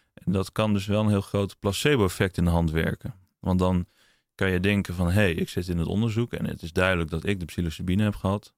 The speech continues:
of de ketamine. En dan kan je ineens denk-, dan kan er dus een placebo-effect gaan optreden, van, eh, dat je daarom denkt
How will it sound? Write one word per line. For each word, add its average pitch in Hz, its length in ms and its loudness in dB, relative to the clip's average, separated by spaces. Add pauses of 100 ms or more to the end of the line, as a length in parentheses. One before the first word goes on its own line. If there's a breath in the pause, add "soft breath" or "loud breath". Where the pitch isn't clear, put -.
(120)
of - 80 -20
de - 80 -20
ketamine. 95 640 0 (500)
En - 120 -6
dan 87 120 0
kan 107 180 0
je 107 120 4
ineens 107 300 4
denk-, 104 300 0
dan 104 180 2
kan 104 200 0
er 95 60 2
dus 92 120 0
een 92 60 -12
placebo-effect 92 680 0
gaan 82 160 -4
optreden, 85 420 -6
van, 87 300 -4
eh, 82 100 -6
dat 85 120 -6
je 90 120 -2
daarom 95 500 2
denkt 107 400 2